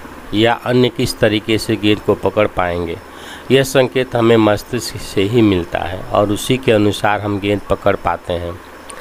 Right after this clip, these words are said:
किसी कार्य को करने के लिए शारीरिक एवं मानसिक रूप से विकसित होना आवश्यक है।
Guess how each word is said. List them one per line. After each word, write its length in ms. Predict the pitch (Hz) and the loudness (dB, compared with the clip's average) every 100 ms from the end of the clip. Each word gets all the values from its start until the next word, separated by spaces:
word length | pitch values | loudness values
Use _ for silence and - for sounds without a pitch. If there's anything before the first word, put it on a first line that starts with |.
| - - - - - | -18 -18 -18 -18 -6
किसी 240 | 123 - 131 | -4 0 2
कार्य 360 | 143 135 139 | 2 0 -2
को 200 | - 135 | 0 -2
करने 420 | 131 113 110 113 | 2 2 4 4
के 180 | 113 113 | 2 -2
लिए 200 | 104 110 | 2 0
शारीरिक 600 | 104 107 101 101 110 - | 2 0 -2 -2 -4 0
एवं 100 | 101 | 2
मानसिक 460 | 101 101 101 - - 104 | 2 2 -2 -6 -6 -4
रूप 160 | 101 | -4
से 380 | - 113 98 90 - - - - 110 | -2 0 2 0 -8 -18 -18 -8 0
विकसित 440 | 120 113 139 135 | 0 2 -2 2
होना 260 | 107 104 107 | 2 4 2
आवश्यक 540 | 101 104 95 - 104 | 2 0 0 0 0
है। 260 | - 85 | -2 -10